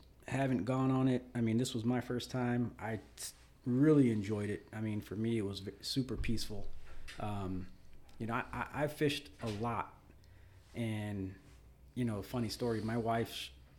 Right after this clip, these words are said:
I'll, I'll go fishing. And my wife, when I get home, she'll say, "Did you catch anything?" And I'll say, "No, I didn't catch anything."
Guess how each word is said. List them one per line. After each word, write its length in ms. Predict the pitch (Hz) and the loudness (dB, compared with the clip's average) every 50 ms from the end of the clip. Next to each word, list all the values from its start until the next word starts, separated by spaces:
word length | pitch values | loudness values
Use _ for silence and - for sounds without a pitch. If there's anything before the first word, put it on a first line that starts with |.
| - - | 0 2
I'll, 140 | 311 180 - | 4 4 6
I'll 160 | - 180 214 | 6 6 6
go 120 | 180 156 120 | 6 4 2
fishing. 420 | - - 131 - - 92 95 95 - - - - - - - - - - | 2 0 -2 -2 -2 -4 -6 -8 -10 -14 -20 -20 -20 -20 -20 -18 -10 -6
And 320 | 120 117 110 104 104 95 - - - - - - 90 - - - - - - - - - | -4 -4 -2 -4 -4 -6 -10 -14 -20 -20 -18 -18 -18 -18 -20 -20 -20 -20 -20 -20 -14 -8
my 160 | 117 117 113 110 | -4 -2 -2 -2
wife, 300 | 107 113 113 117 113 - | 0 0 0 -2 -2 -2
when 80 | 107 110 | -4 -4
I 60 | 107 | -2
get 160 | 101 107 - | -2 -2 -4
home, 180 | 104 104 110 107 | -4 -4 -4 -6
she'll 200 | - - 104 - | -6 -6 -8 -6
say, 200 | - 98 98 95 | -4 -4 -4 -2
"Did 160 | 95 95 90 | -4 -4 -6
you 60 | 92 | -6
catch 280 | - - 110 113 - 120 | -6 -6 -6 -6 -4 -2
anything?" 400 | 120 117 113 - 127 123 123 123 123 - - - - - | -2 -2 -2 -2 -2 -2 -2 -4 -8 -14 -20 -20 -18 -12
And 100 | - - | -10 -8
I'll 100 | 80 78 | -8 -8
say, 200 | - - - 87 82 | -8 -8 -8 -6 -6
"No, 80 | 85 85 | -6 -6
I 140 | 90 90 95 | -6 -6 -8
didn't 140 | 92 - | -10 -10
catch 260 | - - 92 - - 85 | -12 -14 -14 -12 -12 -12
anything." 340 | 87 85 - - 90 98 | -12 -12 -10 -12 -12 -12